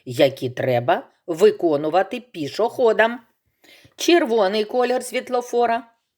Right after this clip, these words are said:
Що робить пішохід? Так,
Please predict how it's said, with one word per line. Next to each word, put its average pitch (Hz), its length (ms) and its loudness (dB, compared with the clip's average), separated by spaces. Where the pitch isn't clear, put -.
Що - 400 2
робить 175 360 2
пішохід? 139 680 -10
Так, 135 360 -2